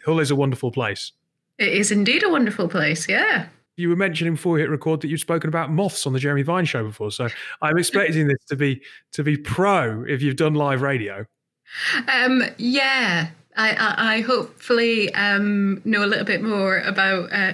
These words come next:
Speaker 2: technology and Geocom than, uh, than about moths, but yeah.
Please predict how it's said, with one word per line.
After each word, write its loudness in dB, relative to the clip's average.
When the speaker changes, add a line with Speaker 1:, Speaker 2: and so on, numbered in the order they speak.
Speaker 2:
technology 0
and 0
Geocom 0
than, 0
uh, 2
than -2
about 0
moths, -2
but -4
yeah. -4